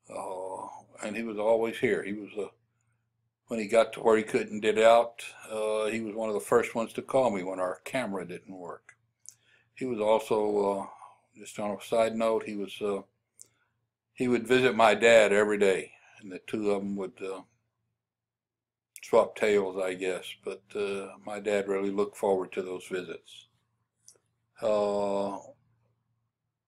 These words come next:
Monday, he will be moving to Florida be, to be close to his family, his niece that lives there. And, uh,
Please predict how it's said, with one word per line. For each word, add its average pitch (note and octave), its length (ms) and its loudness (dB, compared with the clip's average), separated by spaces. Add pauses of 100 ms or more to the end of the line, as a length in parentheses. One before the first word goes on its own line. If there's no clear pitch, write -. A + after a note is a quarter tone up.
(160)
Monday, C3+ 440 4
he A#2 180 -6
will A2+ 160 -4
be A2 160 -4
moving G#2+ 380 -4
to G2 120 -4
Florida A2+ 540 6
be, G2 460 -6
to G#2 100 -6
be G2+ 140 -4
close G2+ 400 0
to G2 100 -6
his F#2 180 -6
family, G2+ 500 -6
his E2 220 -12
niece G2 460 -8
that E2+ 180 -14
lives F2+ 220 -14
there. F2+ 240 -14 (800)
And, F2+ 400 -12
uh, F2+ 300 -10